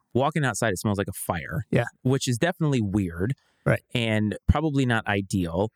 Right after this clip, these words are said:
Speaker 1: But yeah, at the same time, you just wanna hope it clears. And
Speaker 2: Yeah,
Speaker 1: I
Speaker 2: I
Speaker 1: was
Speaker 2: wouldn't,
Speaker 1: like, "Can
Speaker 2: I
Speaker 1: we"
Speaker 2: wouldn't run in it. I mean, that's probably
Speaker 1: No.
Speaker 2: something I would avoid. But, uh,
Speaker 1: Exactly. That's one thing I did
Speaker 2: but
Speaker 1: not
Speaker 2: we're all,
Speaker 1: do on
Speaker 2: we're all
Speaker 1: Thursday.
Speaker 2: not gonna have long-term damage from two days of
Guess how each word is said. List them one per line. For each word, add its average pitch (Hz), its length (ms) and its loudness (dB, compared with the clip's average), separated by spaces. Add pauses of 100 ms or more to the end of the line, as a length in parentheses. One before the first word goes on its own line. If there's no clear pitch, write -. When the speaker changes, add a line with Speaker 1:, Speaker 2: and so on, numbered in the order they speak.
(260)
Speaker 1:
But 123 220 0
yeah, 117 180 0
at 110 180 0
the 120 80 -2
same 117 260 0
time, 107 420 0
you 104 80 0
just 98 160 -2
wanna 98 160 0
hope 98 180 -2
it 95 120 -4
clears. 95 480 0
And 98 100 4
Speaker 2:
Yeah, 151 80 8
Speaker 1:
I - 0 -
Speaker 2:
I 139 40 4
Speaker 1:
was 147 120 2
Speaker 2:
wouldn't, 123 160 0
Speaker 1:
like, 135 60 -8
"Can 131 80 4
Speaker 2:
I 170 40 8
Speaker 1:
we" 170 40 10
Speaker 2:
wouldn't 131 220 4
run 139 200 6
in 117 160 2
it. 120 160 0 (180)
I 143 120 0
mean, 120 100 -2
that's 123 240 -2
probably 123 220 2
Speaker 1:
No. - 40 0
Speaker 2:
something 135 160 4
I 120 40 2
would 120 120 2
avoid. 120 460 4
But, 131 80 4
uh, 120 40 8
Speaker 1:
Exactly. 120 380 4
That's 127 240 -2
one 147 140 0
thing 139 160 0
I 120 80 0
did 113 120 2
Speaker 2:
but 151 100 6
Speaker 1:
not 151 60 6
Speaker 2:
we're 156 80 8
all, 151 100 6
Speaker 1:
do 90 160 0
on 90 80 -4
Speaker 2:
we're 156 100 8
all 147 80 8
Speaker 1:
Thursday. 143 140 4
Speaker 2:
not 131 100 4
gonna 139 140 4
have 127 160 2
long-term 123 600 4
damage 117 420 2
from 120 220 0
two - 160 0
days 117 280 2
of 113 160 2